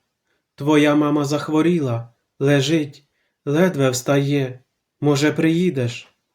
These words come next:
Марта приїхала першою ж маршруткою. У хаті пахло ліками.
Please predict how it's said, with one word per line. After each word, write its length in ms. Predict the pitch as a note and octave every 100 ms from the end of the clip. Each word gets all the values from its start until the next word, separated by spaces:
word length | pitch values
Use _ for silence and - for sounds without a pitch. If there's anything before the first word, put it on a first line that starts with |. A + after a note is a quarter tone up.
| _ _ _ - _ _
Марта 560 | C#3 F#3 A3+ - G3 G3
приїхала 800 | - E3 E3 G#3+ G3+ F3+ F3 F3+
першою 580 | - C#3 B2+ C#3 B2+ B2+
ж 120 | C3+
маршруткою. 920 | C3+ B2 - B2+ A#2+ - A#2+ A#2+ B2 - _ _ _ _ _ _ _ _ _ _ -
У 100 | C#3
хаті 580 | - E3+ F3+ - A#2 - _ _
пахло 420 | C3 A#2+ C3+ C3+
ліками. 640 | D3 D3+ C3 A#2+ A#2 A#2+